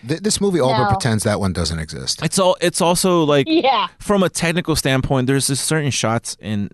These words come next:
Speaker 3: in this movie, in more particular, in that scene, like, in that scene where she fights, uh, Kenji?
Speaker 1: Yeah.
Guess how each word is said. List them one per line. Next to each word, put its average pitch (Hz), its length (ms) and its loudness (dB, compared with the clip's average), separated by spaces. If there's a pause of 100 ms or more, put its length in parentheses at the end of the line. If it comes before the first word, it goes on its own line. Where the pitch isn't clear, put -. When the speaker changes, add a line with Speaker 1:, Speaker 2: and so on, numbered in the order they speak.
Speaker 3:
in 107 140 -6
this 101 240 -4
movie, 107 420 2
in 107 100 -6
more 107 140 0
particular, 107 380 -2
in 107 200 -6
that 107 140 -4
scene, 113 280 -2
like, 101 200 -4 (300)
in 123 80 0
that 156 160 0
scene 160 260 2
where 143 120 2
she 135 120 -2
fights, 127 240 -4 (120)
uh, 113 460 2 (340)
Kenji? 160 320 -6 (320)
Speaker 1:
Yeah. 85 300 -6